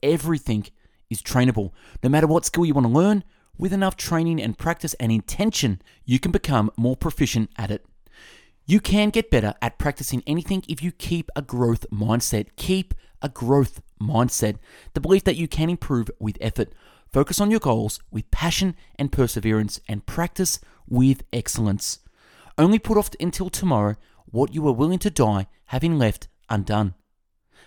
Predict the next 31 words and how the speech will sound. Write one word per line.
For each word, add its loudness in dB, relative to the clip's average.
Pablo 0
Picasso. -4
High 4
performance -2
habit -4
number 0
five, 0
develop 4
influence. -4
We're 4
not 2
who -2
we -4
say -2
we -2
are. -4
We're 2
not 0
who 0
we 2
want 0
to -4
be. -2
We -2
are 2
the -2
sum -2
of -8
the -4
influence -2
impact -4